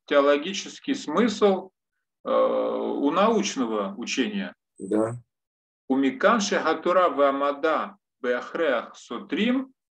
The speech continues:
Speaker 1: э, зе эт зе». И отсюда следует, что, э, Тора и наука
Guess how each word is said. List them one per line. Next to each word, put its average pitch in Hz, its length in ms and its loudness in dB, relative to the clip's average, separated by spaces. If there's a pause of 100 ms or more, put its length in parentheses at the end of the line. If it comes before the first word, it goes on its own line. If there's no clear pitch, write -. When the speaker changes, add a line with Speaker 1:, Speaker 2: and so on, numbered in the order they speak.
Speaker 1:
э, 110 380 0
зе 110 160 -4 (200)
эт 127 80 -10
зе». 101 340 -4 (380)
И - 40 -6
отсюда 233 400 0
следует, 202 460 2
что, 202 560 -2 (320)
э, 117 580 -4 (240)
Тора 185 640 4
и 156 440 -4
наука 202 800 -2